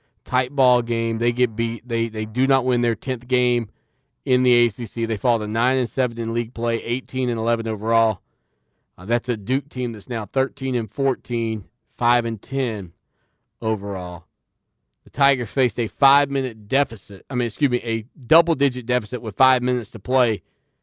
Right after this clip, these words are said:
and pulled within one, but couldn't complete the comeback. Uh, I, I think more importantly, or maybe sadly, was simply the fact that Clemson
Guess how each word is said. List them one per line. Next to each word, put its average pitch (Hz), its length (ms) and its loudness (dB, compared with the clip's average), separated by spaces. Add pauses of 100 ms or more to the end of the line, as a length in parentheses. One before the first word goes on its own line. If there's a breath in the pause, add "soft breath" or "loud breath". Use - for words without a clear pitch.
(260)
and 98 160 -8
pulled 127 220 2
within 117 300 0
one, 117 260 2
but 104 140 -8
couldn't 123 240 0
complete 113 340 -2
the 107 60 -10
comeback. 104 720 -4
Uh, 90 200 -14
I, 123 280 0
I 123 60 2
think 120 260 0
more 120 260 0
importantly, 110 720 -2
or 104 80 -4
maybe 107 460 -2
sadly, 107 640 0 (500)
was 110 140 -2
simply 117 260 2
the 110 100 0
fact 110 260 2
that 101 120 -10
Clemson 113 560 -2